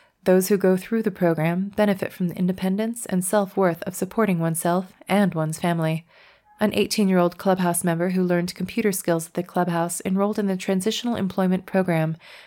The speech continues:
where he gained the confidence to find another job at a business selling computers. Another program seeks to help students who have dropped out for mental health reasons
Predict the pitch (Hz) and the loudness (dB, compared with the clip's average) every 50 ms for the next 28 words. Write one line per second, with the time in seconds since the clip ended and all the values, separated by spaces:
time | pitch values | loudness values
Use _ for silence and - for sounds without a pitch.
0 | - _ - 202 185 175 190 185 190 190 185 180 180 180 - 185 - - 220 220 | -20 _ 0 2 2 4 2 2 2 4 4 4 2 0 -4 -6 -2 -2 -2 0
1 | 214 - 160 160 156 - - 175 - - 170 170 - - 196 214 226 220 214 185 | 0 -2 -2 -2 -4 -4 -6 -6 -4 -4 -4 -4 -4 -4 -2 -2 -2 -2 -2 -2
2 | - 170 156 160 160 - 165 180 165 185 180 175 185 185 180 180 - - - 165 | 0 0 0 0 0 0 0 0 0 0 0 0 2 0 0 -2 -2 -2 -2 -2
3 | 165 165 175 185 185 180 - 202 185 175 165 165 160 - - _ _ _ _ _ | -2 -2 -2 -4 -6 -4 -2 -2 0 0 0 0 -2 -4 -8 _ _ _ _ _
4 | _ _ _ _ _ _ _ _ _ _ - 208 202 202 208 220 220 214 - 190 | _ _ _ _ _ _ _ _ _ _ 0 2 4 4 4 4 2 2 2 2
5 | 175 165 175 165 170 165 165 - 180 185 - - - 170 175 165 - - - - | 2 2 2 0 0 0 -2 -2 -4 -4 -2 -4 -4 -2 -2 -2 -2 -4 -4 -2
6 | 180 175 175 170 170 - - 175 170 - 185 185 202 202 - - 190 185 180 - | -2 -2 -2 -4 -4 -2 -2 -4 -2 -2 0 0 0 -2 -2 -2 0 -2 -2 -2
7 | - 190 185 185 190 190 185 190 180 170 190 190 185 - 165 160 156 - 156 156 | -2 0 2 2 2 2 0 0 0 0 0 -2 -2 -2 -2 -2 -2 -2 -4 -6
8 | 156 160 - | -6 -8 -12